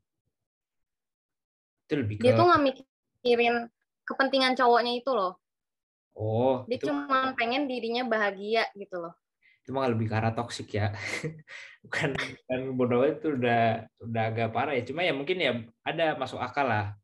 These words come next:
Speaker 1: Ya bisa dibilang bodoh amat, cuma itu lebih ke, lebih menurut
Speaker 2: Itu
Speaker 1: gue ya.
Speaker 2: udah, itu udah versi parahnya ya?
Speaker 1: Udah, udah lebih, itu parah sih karena agak jahat jujur dengernya. Kenapa kayak gitu? Cek kasus,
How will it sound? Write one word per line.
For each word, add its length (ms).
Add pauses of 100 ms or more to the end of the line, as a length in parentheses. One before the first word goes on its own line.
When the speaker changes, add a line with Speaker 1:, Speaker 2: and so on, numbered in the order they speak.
Speaker 1:
Ya 180
bisa 240
dibilang 340
bodoh 220
amat, 220
cuma 200
itu 120
lebih 340
ke, 120 (1300)
lebih 360
menurut 240
Speaker 2:
Itu 40
Speaker 1:
gue 120
ya. 160
Speaker 2:
udah, 80 (120)
itu 480
udah 160
versi 320
parahnya 440 (120)
ya? 20 (380)
Speaker 1:
Udah, 140 (100)
udah 220 (260)
lebih, 140 (100)
itu 120 (200)
parah 240
sih 220
karena 480 (640)
agak 200 (120)
jahat 300 (120)
jujur 320
dengernya. 560
Kenapa 300
kayak 140
gitu? 280 (120)
Cek 100
kasus, 260